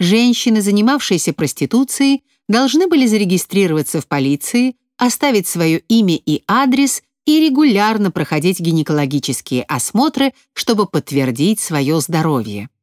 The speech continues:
Однако кого именно причислять к проституткам, определяли не сами женщины, а полиция нравов, патрулировавшая районы.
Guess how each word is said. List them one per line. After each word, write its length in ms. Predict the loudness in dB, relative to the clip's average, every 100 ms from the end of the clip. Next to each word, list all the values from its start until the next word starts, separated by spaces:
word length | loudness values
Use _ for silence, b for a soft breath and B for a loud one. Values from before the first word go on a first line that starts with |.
| _ _ _ _ _
Однако 460 | -2 0 0 0 -2
кого 300 | 0 2 0
именно 520 | 0 0 2 2 0
причислять 580 | -2 -2 -4 -2 -4 -4
к 100 | -6
проституткам, 1000 | -6 -4 -6 -6 -2 -2 -2 -4 -2 -4 _ _
определяли 640 | -4 0 2 2 2 4 2
не 140 | 2
сами 360 | 0 0 0 0
женщины, 680 | 0 0 -2 -4 -6 -8 -12 _ _
а 120 | -2 0
полиция 540 | 2 2 0 0 2
нравов, 560 | 2 2 0 -2 -4 _ _ -4
патрулировавшая 960 | 0 2 2 2 2 0 0 -2 0
районы. 500 | 0 0 -2 -4 -10